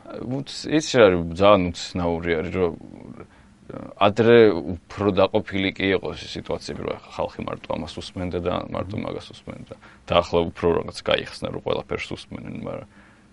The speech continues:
Speaker 1: რაღაც გაუფასურდა სავით ყველაფერი, იმიტომ რომ რაღაც, რაღაც დონეზე ყველაფერს უსმენენ და ცოტა სულ ერთიანი ყველას, რაღაც შეიძლება ის ჩართოს რაღაც ერთ მომენტში. რაღაც
Speaker 2: ბიჭო, ხო. ჩვენ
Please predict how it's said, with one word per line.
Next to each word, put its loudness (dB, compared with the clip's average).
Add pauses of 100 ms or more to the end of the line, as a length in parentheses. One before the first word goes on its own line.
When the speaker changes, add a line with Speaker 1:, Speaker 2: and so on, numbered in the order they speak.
(120)
Speaker 1:
რაღაც 4 (840)
გაუფასურდა 0
სავით -8 (180)
ყველაფერი, -6
იმიტომ -10
რომ -4
რაღაც, -12 (100)
რაღაც 0 (100)
დონეზე 2
ყველაფერს 0
უსმენენ -6
და -6
ცოტა -12
სულ -10
ერთიანი -10
ყველას, -12 (160)
რაღაც -16 (100)
შეიძლება -10
ის -16
ჩართოს -12
რაღაც -16
ერთ -14
მომენტში. -12 (600)
რაღაც -16 (1080)
Speaker 2:
ბიჭო, -14
ხო. -16 (640)
ჩვენ -4